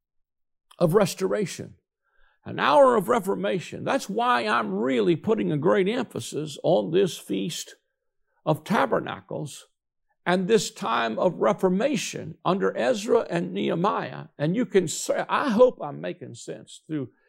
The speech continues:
seeing how it's connected with not just the historic backdrop of Ezra and Nehemiah, but how these prophets like Haggai and Zechariah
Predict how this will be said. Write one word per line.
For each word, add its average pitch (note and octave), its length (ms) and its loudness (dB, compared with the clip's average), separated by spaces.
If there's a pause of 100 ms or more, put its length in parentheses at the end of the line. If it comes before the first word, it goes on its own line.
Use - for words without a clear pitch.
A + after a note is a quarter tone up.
(280)
seeing C#4 380 -2
how G#3+ 320 4
it's D#3+ 120 -2
connected F3+ 760 -6 (200)
with D#3+ 200 0
not G3+ 320 0
just A#3 300 4
the G3+ 100 4
historic F#3 640 -2
backdrop - 720 -6 (560)
of E3+ 220 2
Ezra F#3 340 0
and C#3 100 2
Nehemiah, C#3+ 640 -4
but - 160 0
how G3 200 2
these A3 240 0
prophets A#3 460 -2
like F#3 180 -4
Haggai F3+ 420 0
and C#3 120 -4
Zechariah F3 760 -6